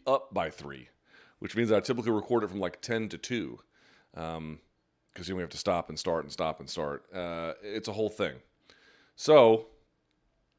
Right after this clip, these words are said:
three o'clock on Friday seems like a pretty decent time. I'm sort of counter-programming my own radio show, but what can you do? All right.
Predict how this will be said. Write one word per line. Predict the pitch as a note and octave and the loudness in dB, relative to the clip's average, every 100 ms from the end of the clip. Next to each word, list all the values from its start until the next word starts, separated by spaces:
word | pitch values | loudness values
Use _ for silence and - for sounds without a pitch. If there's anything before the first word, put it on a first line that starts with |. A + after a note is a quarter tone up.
| - - | -20 -6
three | A#2+ A2+ | -2 2
o'clock | A2+ G2+ | 4 4
on | F#2 | 0
Friday | - F#2 E2 | 2 2 2
seems | - E2+ | -4 -8
like | E2 | -10
a | |
pretty | - E2 D2+ | -12 -12 -12
decent | D2 B1+ A#1+ | -12 -14 -16
time. | B1+ A#1 - _ _ _ - - - | -16 -18 -20 _ _ _ -20 -20 -20
I'm | - | -10
sort | A2+ F#2+ | -4 -4
of | - | -2
counter-programming | G#2 F#2+ F2 G2+ F#2 F#2 F2 | -4 -4 -2 -2 0 -2 -2
my | F2 | -6
own | F2+ E2 | -6 -4
radio | F2+ D#2+ C#2+ | -4 -4 -8
show, | - C#2 C2+ | -10 -12 -12
but | C#2 - _ _ _ _ _ - _ | -12 -14 _ _ _ _ _ -20 _
what | - | -16
can | D2+ | -14
you | C2 | -14
do? | C2 A#1+ - _ - - - _ | -16 -18 -20 _ -20 -20 -20 _
All | B2 B2+ | 8 8
right. | F#2 | 8